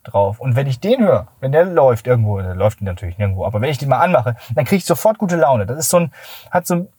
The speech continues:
so ein bisschen was Rolling Stones-mäßiges so und irgendwie hat, macht das total gute Laune, dieser Song.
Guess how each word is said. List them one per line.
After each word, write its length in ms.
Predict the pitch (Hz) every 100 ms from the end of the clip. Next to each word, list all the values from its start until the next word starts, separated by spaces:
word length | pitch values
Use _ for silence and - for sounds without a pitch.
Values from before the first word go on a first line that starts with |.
| _
so 80 | 170
ein 100 | 180
bisschen 360 | 254 240 220 185
was 180 | 170
Rolling 320 | 156 170 180 160
Stones-mäßiges 960 | - 202 233 220 202 202 196 190 185
so 200 | 180 185 170
und 220 | 160 160 151
irgendwie 320 | 170 175 165
hat, 160 | 165
macht 180 | 160 175
das 100 | 170
total 480 | - 135 160 165 175 - _ _ -
gute 220 | 165 135
Laune, 320 | 123 104 90
dieser 220 | 92 95
Song. 260 | 92 90 117